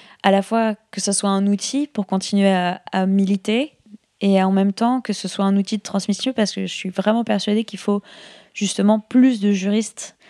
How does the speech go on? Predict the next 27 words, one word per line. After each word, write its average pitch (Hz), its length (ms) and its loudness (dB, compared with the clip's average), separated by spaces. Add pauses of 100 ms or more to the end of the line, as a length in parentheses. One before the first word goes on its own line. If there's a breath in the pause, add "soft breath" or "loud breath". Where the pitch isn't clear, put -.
(160 soft breath)
pour 202 140 0
les 185 100 2
droits 196 180 2
de 202 40 0
la 196 100 2
nature, 196 560 0 (400 soft breath)
parce 196 180 -2
que, - 140 -8
euh, 185 420 2
si - 220 -2
on 214 60 4
n'est 196 140 2
pas 202 400 0 (640)
énormément 208 720 4
au - 20 0
final, 202 500 0 (480 loud breath)
euh, 185 280 0
on 185 80 0
n'arrivera 185 340 0
pas 233 320 0
à 220 40 2
impulser 202 600 0
ce 202 160 -6
changement, 208 720 2
cette 196 200 -4
dynamique 190 520 0
nouvelle. 196 400 2